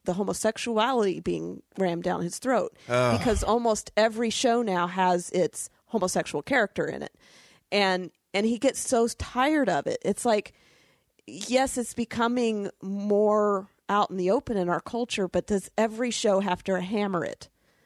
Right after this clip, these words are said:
Speaker 1: And, and I get his point. I, I've kind of not as sensitive to it, I think, as he is, but I get his point.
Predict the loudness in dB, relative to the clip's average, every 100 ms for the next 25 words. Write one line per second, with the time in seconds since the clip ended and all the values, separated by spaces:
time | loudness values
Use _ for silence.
0 | _ _ 0 2 0 -2 2 2 4 2
1 | 2 0 0 0 0 -6 -18 _ _ _
2 | 0 0 2 0 -2 -12 -20 _ _ _
3 | -4 -2 -2 -4 -4 -2 -2 -2 -2 -6
4 | -4 -2 -2 -2 -2 -2 -4 -6 -6 -8
5 | -6 0 0 0 -2 -2 0 -2 _ _
6 | _ -4 0 0 0 -6 -6 -8 -8